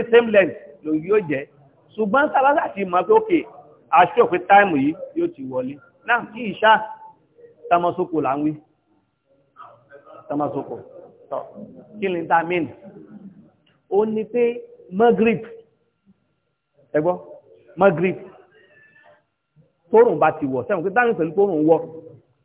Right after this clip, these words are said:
ó ní pé kí ni round oòrùn yẹn? Ó ti wọlé below horizon, but pupa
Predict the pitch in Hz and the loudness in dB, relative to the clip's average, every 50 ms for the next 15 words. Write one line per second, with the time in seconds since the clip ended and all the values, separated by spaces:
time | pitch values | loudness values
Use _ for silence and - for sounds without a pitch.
0 | _ _ _ - 151 156 160 165 160 190 185 185 - - - 190 202 196 185 185 | _ _ _ -4 -4 -4 -4 -4 -6 -6 -8 -8 -10 -8 -6 -4 -2 0 0 2
1 | 202 214 220 220 202 143 151 147 147 143 143 143 147 143 139 - - - - _ | 2 2 2 2 0 0 -2 -2 -2 -2 -4 -4 -4 -6 -6 -10 -18 -20 -20 _
2 | _ _ _ _ _ _ _ _ _ _ _ _ - 190 190 190 - 170 170 165 | _ _ _ _ _ _ _ _ _ _ _ _ 0 0 0 0 -2 -6 -6 -2
3 | 165 170 175 175 175 185 185 196 202 208 - - - - 135 131 147 147 151 165 | 2 4 4 4 4 4 2 2 2 0 -2 -10 -14 -14 -6 -4 -2 -2 0 4
4 | 185 202 190 170 156 147 143 135 - - - - _ _ _ _ _ _ _ 135 | 6 8 8 8 6 4 0 -4 -10 -14 -18 -20 _ _ _ _ _ _ _ -4
5 | 135 135 156 165 170 165 156 170 165 - - - - _ _ _ 156 151 151 220 | 0 2 4 4 4 4 2 0 0 -2 -6 -14 -20 _ _ _ -6 0 6 6
6 | 220 208 214 - - - - - 226 220 - 247 | 8 6 6 2 -4 -10 -8 -6 -6 0 4 4